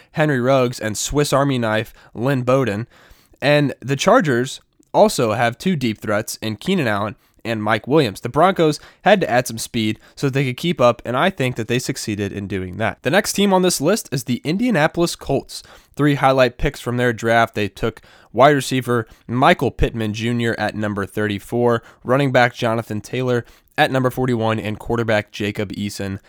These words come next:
at number one twenty-two. Overall, they gained a new weapon at each of the three big offensive positions, wide receiver, running back, quarterback.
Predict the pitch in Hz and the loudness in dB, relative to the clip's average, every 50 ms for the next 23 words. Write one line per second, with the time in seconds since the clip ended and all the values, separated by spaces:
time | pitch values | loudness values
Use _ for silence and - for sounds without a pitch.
0 | _ _ _ - - 101 98 101 - _ - 185 196 202 185 110 110 101 95 92 | _ _ _ -4 0 0 0 0 -2 _ -10 -6 -6 -4 -2 -2 -4 -4 -4 -2
1 | 107 127 147 156 170 160 _ _ _ _ _ - - 113 117 120 - - 110 107 | -2 0 0 0 -2 -6 _ _ _ _ _ -14 -8 -6 -6 -6 -6 -6 -8 -8
2 | 107 - _ _ _ _ _ - 160 180 139 - - _ _ _ _ _ _ _ | -8 -10 _ _ _ _ _ 4 4 4 4 4 -2 _ _ _ _ _ _ _
3 | _ _ _ _ _ _ _ _ _ _ _ - - 190 208 180 165 170 165 170 | _ _ _ _ _ _ _ _ _ _ _ -2 2 2 2 4 4 2 2 4
4 | 170 170 170 - - - - - _ - 147 156 147 180 208 226 214 202 190 180 | 2 2 0 -2 -8 -20 -20 -20 _ 2 2 2 4 4 2 2 2 2 2 2
5 | 156 147 143 - 151 143 131 107 113 117 - 135 117 117 110 - 110 113 113 104 | 4 2 2 2 0 -2 0 0 -2 -2 -2 -4 -6 -6 -8 -6 -6 -4 -4 -4
6 | 98 104 104 98 - 104 104 - - 101 98 - - 90 - - - 117 117 - | -4 -6 -6 -4 -4 -6 -6 -6 -6 -10 -8 -8 -10 -12 -12 -12 -6 -4 -4 -2
7 | - 131 123 123 110 104 104 104 101 98 - - 117 110 110 107 101 101 101 101 | -2 -2 -4 -4 -4 -2 -2 -2 -2 -4 -4 -4 -4 -2 -2 -2 -2 -4 -4 -4
8 | 101 101 101 98 101 _ - 147 156 156 143 151 143 135 - - | -4 -4 -4 -4 -4 _ 2 2 4 4 6 4 4 4 2 -2